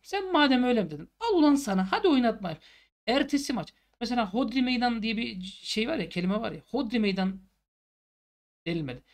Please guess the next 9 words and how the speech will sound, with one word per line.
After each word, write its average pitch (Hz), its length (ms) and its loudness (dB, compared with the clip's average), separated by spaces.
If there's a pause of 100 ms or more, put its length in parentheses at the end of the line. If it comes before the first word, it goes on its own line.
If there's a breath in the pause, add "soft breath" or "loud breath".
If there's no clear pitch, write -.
(240 soft breath)
Her 190 120 2
hafta 220 300 2
ağıtlar, 190 640 0
Okan 165 360 -6
Buruk'tan 170 400 -4
ağıtlar 165 440 -4
devam 170 220 -2
ederken 170 440 -6
Büyükekşi, 185 720 0